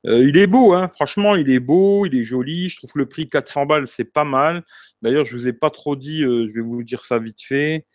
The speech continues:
Euh, l'écran, c'est un cinq virgule quinze pouces Full H D, je trouve que ça suffit, hein, franchement. Euh, les capteurs photo, si je me trompe pas, c'est un vingt millions et un douze millions.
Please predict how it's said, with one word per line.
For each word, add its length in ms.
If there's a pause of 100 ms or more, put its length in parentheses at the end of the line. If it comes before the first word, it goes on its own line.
(520)
Euh, 160
l'écran, 340
c'est 140
un 100
cinq 240
virgule 340
quinze 280
pouces 260
Full 220
H 180
D, 140
je 80
trouve 180
que 100
ça 160
suffit, 440
hein, 120
franchement. 580 (540)
Euh, 560
les 140
capteurs 400
photo, 580
si 200
je 60
me 120
trompe 280
pas, 140
c'est 200
un 420
vingt 180
millions 540 (420)
et 80
un 120
douze 260
millions. 500